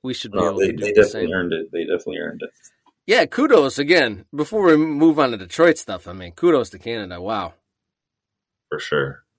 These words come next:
Speaker 2: For sure. They, what was it, thirty-six years since they've qualified?
Speaker 1: And
Speaker 2: Uh,
Speaker 1: that was
Speaker 2: that's
Speaker 1: the one and only time, too.
Speaker 2: Yeah, so I think it's, shout out to Canada and, and how they're,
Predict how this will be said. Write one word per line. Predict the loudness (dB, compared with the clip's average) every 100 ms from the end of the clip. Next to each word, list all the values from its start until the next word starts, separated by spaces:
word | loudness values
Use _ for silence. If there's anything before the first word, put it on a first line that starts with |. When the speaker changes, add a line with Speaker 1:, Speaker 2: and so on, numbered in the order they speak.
| _
Speaker 2:
For | -6
sure. | -4 -2 -2
They, | -2 -2 -4 -14 _ _ _
what | -4
was | -2
it, | -2 0
thirty-six | 0 0 -2 -6 0
years | 2 4 2
since | -6 -6 -8 -8 -4
they've | -6
qualified? | -2 0 -2 0 0 0 -4 _ _ _ _ _ _
Speaker 1:
And | -2 2
Speaker 2:
Uh, |
Speaker 1:
that | 2
was | 0 -2
Speaker 2:
that's | -4 -4
Speaker 1:
the |
one | -2 0 0
and | 0
only | 0 -2
time, | -2 -2 -2 -2
too. | -4 -4 -8 _
Speaker 2:
Yeah, | -2 0 0
so | -2 -4 -4
I |
think | -4 -8 -8
it's, | -12 -6 -4 -4 -8 -14 _ _ _
shout | -6 -2
out | -2 -2
to | -8
Canada | -6 -4 -2
and, | -4 -4 -6
and | -12 -14 _ -8
how | -4
they're, | -2 -2 -4